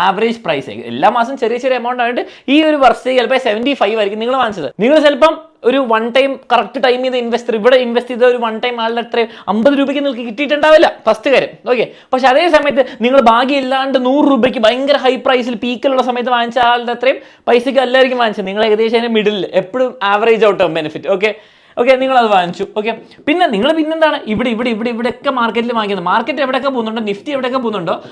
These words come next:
അവിടെയൊക്കെ നിങ്ങൾ കൂടുന്നു, കുറയുന്നു, കൂടുന്നു, കുറയുന്നു, എല്ലായിടത്തും വാങ്ങിക്കുന്നുണ്ട്. അതുകൊണ്ട് തന്നെ നിങ്ങളുടെ പ്രൈസ് എന്താ സംഭവിക്കുന്നത്? ഈ മ-, വർഷത്തെ ചിലപ്പോൾ ആവറേജ് സെവൻറ്റി ഫൈവ് ആയിരിക്കും അല്ലേ? അത് കഴിഞ്ഞിട്ട് കുറച്ച്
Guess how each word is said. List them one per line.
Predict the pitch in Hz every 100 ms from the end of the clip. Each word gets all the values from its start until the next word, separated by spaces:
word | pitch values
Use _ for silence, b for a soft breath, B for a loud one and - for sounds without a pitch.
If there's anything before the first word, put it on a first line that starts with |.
| B
അവിടെയൊക്കെ | 208 - 233 269
നിങ്ങൾ | 247 233 220
കൂടുന്നു, | 185 175 247
കുറയുന്നു, | 247 156 139
കൂടുന്നു, | 165 208 269
കുറയുന്നു, | 175 185
എല്ലായിടത്തും | 254 294 226 254
വാങ്ങിക്കുന്നുണ്ട്. | 220 240 240 175 - b b 247
അതുകൊണ്ട് | 339 349
തന്നെ | 311 302
നിങ്ങളുടെ | 247 294 302
പ്രൈസ് | 254 240 254
എന്താ | 233
സംഭവിക്കുന്നത്? | 233 214 208 202 196 B B 233
ഈ | 294
മ-, | 277 208
വർഷത്തെ | 208 220 196
ചിലപ്പോൾ | 208 196
ആവറേജ് | 180 180 185
സെവൻറ്റി | 175 147 151
ഫൈവ് | 147
ആയിരിക്കും | 117 123
അല്ലേ? | 151 - b b -
അത് | 233
കഴിഞ്ഞിട്ട് | 254 247
കുറച്ച് | 240 233